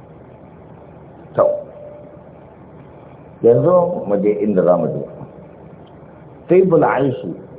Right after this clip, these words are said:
fi duniya. Daɗin rayuwa a duniya.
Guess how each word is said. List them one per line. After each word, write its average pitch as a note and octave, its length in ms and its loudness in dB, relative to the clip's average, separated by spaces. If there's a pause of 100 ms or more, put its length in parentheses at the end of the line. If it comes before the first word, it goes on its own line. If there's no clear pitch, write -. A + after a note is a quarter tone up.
(100)
fi F2+ 160 0
duniya. D#2 400 0 (2250)
Daɗin D3 640 2
rayuwa G#2 720 4
a F2+ 80 -4
duniya. F#2 440 -2